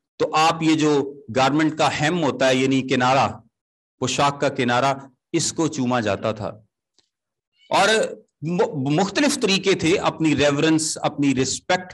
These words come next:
को शो करने के, लेकिन जो गाल पर चूमना है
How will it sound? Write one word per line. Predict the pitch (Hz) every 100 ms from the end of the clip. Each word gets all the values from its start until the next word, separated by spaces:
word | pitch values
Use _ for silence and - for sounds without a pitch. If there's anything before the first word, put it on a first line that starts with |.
| -
को |
शो | 143 - 143
करने | 143 110 107
के, | 104 87 - _ _ _ _ _ _ _ _
लेकिन | 135 202 233 214
जो | 202 180
गाल | 135 135 156 185 233
पर | 233 240 214
चूमना | - 170 165 160 165
है | 156 135 131 131 -